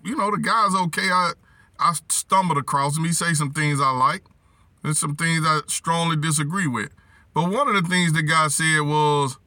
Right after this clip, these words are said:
"People pray to Jesus." Well, they should, or they worship Jesus. They should worship Jesus. If you'll go back and read the scriptures, when the wise men came, the Bible say they fell down and worshiped him.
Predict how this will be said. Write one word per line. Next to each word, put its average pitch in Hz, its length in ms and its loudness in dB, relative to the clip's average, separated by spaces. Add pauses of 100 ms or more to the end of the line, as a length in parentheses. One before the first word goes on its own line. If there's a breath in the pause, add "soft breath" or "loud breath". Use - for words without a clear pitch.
(1160)
"People 170 340 -2
pray 175 340 -2
to 151 100 0
Jesus." 156 600 -6 (1600)
Well, 220 160 2
they 226 120 2
should, 262 420 0
or 151 140 6
they 160 120 2
worship 156 440 0
Jesus. 190 280 -2
They 226 140 -2
should 415 300 0
worship 156 320 -2
Jesus. 117 480 -8 (760 soft breath)
If 185 180 4
you'll 214 160 2
go 208 180 2
back 202 180 2
and 180 160 0
read 196 200 0
the 165 80 0
scriptures, 180 580 -2
when 175 180 0
the 170 140 0
wise 190 400 4
men 170 220 -2
came, 170 280 0
the 160 60 0
Bible 180 420 0
say 170 180 -2
they 170 160 -2 (100)
fell 180 300 -2
down 185 260 2
and 185 140 0
worshiped 156 380 -4
him. 104 160 -8